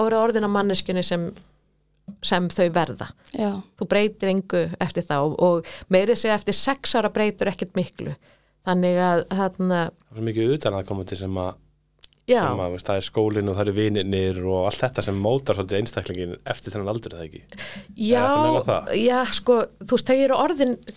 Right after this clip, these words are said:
Speaker 1: sá persónuleiki sem þau eru. Þarna
Speaker 3: Mhm.
Speaker 1: fyrir þennan, sem sagt, við, við þennan tíu ára aldur og svo,
Speaker 3: Mhm.
Speaker 1: þú veist, hitt að það er bara svona umhverfið að hafa áhrif, jú, jú,
Speaker 2: Mhm.
Speaker 1: en þau, þú veist, þú hefur þennan tíma til að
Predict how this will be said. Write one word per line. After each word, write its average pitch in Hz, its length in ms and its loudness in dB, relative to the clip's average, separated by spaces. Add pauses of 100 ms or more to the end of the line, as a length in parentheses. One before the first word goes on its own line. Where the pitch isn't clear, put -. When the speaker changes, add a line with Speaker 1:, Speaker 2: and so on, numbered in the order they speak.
(240)
Speaker 1:
sá - 220 0
persónuleiki 220 600 0
sem 202 160 0
þau 196 100 0
eru. - 260 -2 (880)
Þarna 196 560 0
Speaker 3:
Mhm. 180 80 -2
Speaker 1:
fyrir 202 240 2
þennan, 185 340 0 (220)
sem 208 140 0
sagt, 185 100 -4 (300)
við, - 340 -2
við 196 240 0
þennan 190 320 0
tíu 202 220 0
ára 180 180 -2
aldur 170 320 -4
og 196 80 -2
svo, 247 240 0 (140)
Speaker 3:
Mhm. - 20 -16 (600)
Speaker 1:
þú - 100 -4
veist, - 160 -6
hitt 262 320 -4
að 220 180 0
það 240 160 4
er 247 60 2
bara 233 160 0
svona 226 180 4
umhverfið 202 400 2
að 196 60 2
hafa 196 260 4
áhrif, 190 320 2
jú, 202 160 4
jú, 240 160 4
Speaker 2:
Mhm. 233 80 2
Speaker 1:
en 202 160 2
þau, 196 340 2 (720)
þú 214 140 -2
veist, - 180 -8 (300)
þú 254 280 0
hefur 247 360 2
þennan 226 340 2
tíma 180 540 0 (540)
til 214 100 -2
að 190 140 2